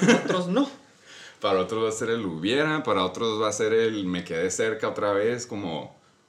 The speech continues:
Speaker 2: un saludo al Abusement Park, el Super Bowl, el,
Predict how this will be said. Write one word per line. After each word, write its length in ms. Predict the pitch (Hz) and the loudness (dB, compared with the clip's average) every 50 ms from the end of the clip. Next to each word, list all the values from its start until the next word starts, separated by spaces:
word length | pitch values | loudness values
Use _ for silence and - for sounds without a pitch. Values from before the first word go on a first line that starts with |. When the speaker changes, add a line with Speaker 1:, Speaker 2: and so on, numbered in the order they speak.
| _ _ _ - | _ _ _ -18
Speaker 2:
un 80 | 80 82 | -16 -8
saludo 340 | - 101 95 95 98 101 | -6 -4 -2 0 0 0
al 80 | 98 92 | 0 0
Abusement 500 | 73 71 87 95 104 95 113 107 101 101 | -2 -2 -2 -4 -4 -4 -4 -6 -6 -4
Park, 280 | 120 107 104 101 95 95 | -4 -4 -4 -4 -4 -6
el 220 | 85 76 71 71 69 - - - _ _ _ _ | -6 -6 -8 -10 -14 -18 -20 -20 _ _ _ _
Super 360 | - - - 110 - - 107 98 | -18 -14 -14 -12 -8 -6 -6 -4
Bowl, 240 | 98 101 95 - | -4 -6 -6 -4
el, 420 | 92 90 85 82 78 69 73 73 | -4 -6 -6 -6 -10 -12 -14 -16